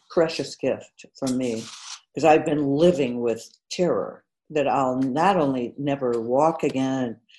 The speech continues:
uh, but never be able to teach again, which is my passion. And you, your coaching with the breathing really made a difference.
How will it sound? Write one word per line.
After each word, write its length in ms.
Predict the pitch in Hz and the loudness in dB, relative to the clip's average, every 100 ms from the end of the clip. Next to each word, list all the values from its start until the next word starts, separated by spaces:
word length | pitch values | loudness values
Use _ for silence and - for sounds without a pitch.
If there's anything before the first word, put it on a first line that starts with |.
| _ _ - | _ _ -10
uh, 240 | 131 127 120 - | -8 -8 -10 -10
but 140 | - - - - _ | -8 -10 -12 -20 _
never 300 | 120 160 151 | -6 -4 -2
be 120 | 131 135 | 0 0
able 140 | 131 | -2
to 100 | 120 | -6
teach 560 | 120 - 165 156 151 - - | -8 -4 -2 -2 -4 -8 -4
again, 400 | 151 151 147 147 | -2 0 0 2
which 180 | 139 151 | 0 -2
is 120 | 131 | -6
my 120 | 123 | -8
passion. 560 | - 143 139 139 151 147 - - - - - - - | -4 -2 0 -2 -8 -8 -10 -16 -18 -14 -10 -10 -6
And 300 | 147 143 139 | -2 -2 -4
you, 260 | 151 180 196 - - | -2 2 2 2 -4
your 400 | 190 185 208 220 220 | 0 4 6 4 2
coaching 540 | - 190 190 - 147 127 | 2 2 2 2 -2 -2
with 140 | 135 | -2
the 60 | 143 | -4
breathing 520 | 139 151 151 139 127 | 2 2 4 0 0
really 380 | 135 151 147 135 | -2 0 2 2
made 160 | 131 123 | 0 -2
a 80 | 123 | 0
difference. 720 | 139 135 127 127 - - | -2 -2 -6 -8 -12 -18